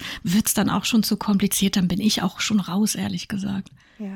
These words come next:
Speaker 2: dann
Speaker 1: Wenn
Speaker 2: macht's
Speaker 1: das
Speaker 2: auch
Speaker 1: so
Speaker 2: keinen
Speaker 1: läuft.
Speaker 2: Spaß mehr. Und ich, also ich
Speaker 1: Nee,
Speaker 2: kann auch wirklich
Speaker 1: genau.
Speaker 2: noch mal alle, die hier zuhören, noch mal, also guckt auf die Seite von Ulrike, w w w soulsuite de, guckt euch ihren Instagram-Kanal an. Sie hat wirklich tolle Angebote.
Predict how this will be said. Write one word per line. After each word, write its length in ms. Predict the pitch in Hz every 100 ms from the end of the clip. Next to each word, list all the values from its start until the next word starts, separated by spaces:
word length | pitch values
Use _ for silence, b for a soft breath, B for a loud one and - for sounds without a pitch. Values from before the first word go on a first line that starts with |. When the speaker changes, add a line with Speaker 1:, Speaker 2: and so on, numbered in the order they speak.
| 202
Speaker 2:
dann 80 | 233
Speaker 1:
Wenn 100 | 214
Speaker 2:
macht's 120 | 185 190
Speaker 1:
das 100 | 196
Speaker 2:
auch 40 |
Speaker 1:
so 60 | 185
Speaker 2:
keinen 160 | -
Speaker 1:
läuft. 200 | - 208
Speaker 2:
Spaß 320 | - 214 214
mehr. 100 | 247
Und 80 | 196
ich, 180 | 196 -
also 120 | 202
ich 60 | 208
Speaker 1:
Nee, 80 | 208
Speaker 2:
kann 100 | 196
auch 120 | 202
wirklich 180 | 214 196
Speaker 1:
genau. 140 | 202 214
Speaker 2:
noch 40 |
mal 160 | 208 175
alle, 340 | 208 220 214
die 140 | 196
hier 160 | 196 196
zuhören, 560 | - 214 202 185 185 190
noch 120 | 214
mal, 300 | 190 185 185
also 160 | 185
guckt 400 | 185 269 247 -
auf 140 | - 196
die 160 | 208
Seite 320 | 185 - - -
von 320 | - 208 196
Ulrike, 680 | 196 190 196 196 208 190 196 B B
w 140 | - 196
w 140 | 185 180 190 190 -
w 160 | 185
soulsuite 560 | 185 214 214 - 208 202 208
de, 300 | - 190 185
guckt 240 | 185 233 -
euch 120 | 196
ihren 140 | 185 202
Instagram-Kanal 840 | 254 240 196 196 240 185 180 175
an. 240 | - 196
Sie 60 | 180
hat 140 | 180
wirklich 260 | 202 208 196 _
tolle 320 | - 226 220 165
Angebote. 760 | 196 190 185 185 185 -